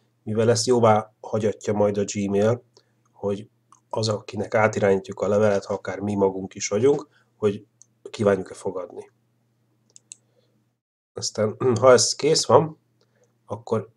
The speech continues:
itt a szűrő létrehozásával, ö,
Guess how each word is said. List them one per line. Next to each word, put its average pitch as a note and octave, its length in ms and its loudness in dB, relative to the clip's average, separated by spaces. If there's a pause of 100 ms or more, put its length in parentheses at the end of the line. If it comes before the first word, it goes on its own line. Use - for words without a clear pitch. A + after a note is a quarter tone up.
itt A2+ 200 -8
a G#2 60 -6
szűrő A#2 340 0
létrehozásával, G#2 1160 -2 (1400)
ö, G2 120 -14